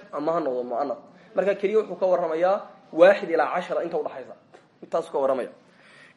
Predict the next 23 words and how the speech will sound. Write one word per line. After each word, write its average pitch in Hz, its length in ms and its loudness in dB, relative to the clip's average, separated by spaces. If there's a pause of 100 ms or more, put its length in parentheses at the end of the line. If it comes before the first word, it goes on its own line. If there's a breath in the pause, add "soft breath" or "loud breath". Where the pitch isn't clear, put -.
Intaasina 220 500 4
waxaynu 202 320 2
u 202 40 0
qaybinaynaa 170 420 0
saddex 190 340 -6
qaybood. 147 300 2 (800 loud breath)
Saddexda 202 400 6
qaybood 180 260 4
waan 202 140 2
soo 196 160 2
horreysiinaynaa 180 480 -2
si 208 120 -4
aad 196 100 2
u 196 40 -8
fahantaan 180 340 -4
laqmada 170 260 -2
marka 175 220 -6
dambe 165 280 -6 (200)
waynu 175 240 -2
u 180 40 -8
kala 165 160 -2
marhnaa 143 260 -2
unde. 165 200 -4